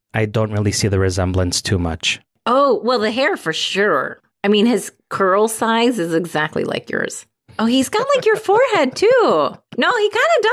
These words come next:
Speaker 2: does. He's got, like, your forehead, like, the shape of your forehead. And look at the shape of his nose. It's, like, pointy, like yours.
Speaker 1: Yeah, the nose I can see also.
Speaker 2: Yeah, wow.
Speaker 1: A former coworker accused me of looking like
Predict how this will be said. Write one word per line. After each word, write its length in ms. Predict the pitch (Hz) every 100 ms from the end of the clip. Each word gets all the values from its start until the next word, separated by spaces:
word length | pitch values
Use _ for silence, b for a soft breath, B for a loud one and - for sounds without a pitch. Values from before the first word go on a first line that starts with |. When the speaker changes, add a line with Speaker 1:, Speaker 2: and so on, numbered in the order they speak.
| 622
Speaker 2:
does. 200 | 277 185
He's 180 | 269 294
got, 180 | 349 415
like, 180 | 403 359
your 100 | 339
forehead, 520 | 339 370 330 214 -
like, 260 | 185 -
the 80 | 202
shape 300 | 202 247 262
of 120 | 262
your 120 | 226 220
forehead. 440 | 190 247 143 - _ _ -
And 100 | 220
look 140 | 247
at 80 | 302
the 80 | 359
shape 220 | 381 381
of 120 | 381
his 140 | 349 302
nose. 260 | 370 392
It's, 180 | 240 -
like, 220 | 247 -
pointy, 400 | 226 220 226 359 440 440 -
like 180 | 381 381
yours. 420 | 330 494 523 - _ _ _
Speaker 1:
Yeah, 180 | 160 151
the 220 | 147 139
nose 280 | 139 139 113
I 80 | 107
can 180 | 101 90
see 180 | 95
also. 340 | 90 85 95 82 - _ -
Speaker 2:
Yeah, 280 | 196 202 - -
wow. 500 | 165 233 269 170 - _ - 131
Speaker 1:
A 60 |
former 420 | 123 160 170 175
coworker 540 | 175 - 147 139 139 135
accused 460 | 120 - 123 120
me 100 | 131
of 100 | 110
looking 360 | 107 107 123 113
like 260 | 104 -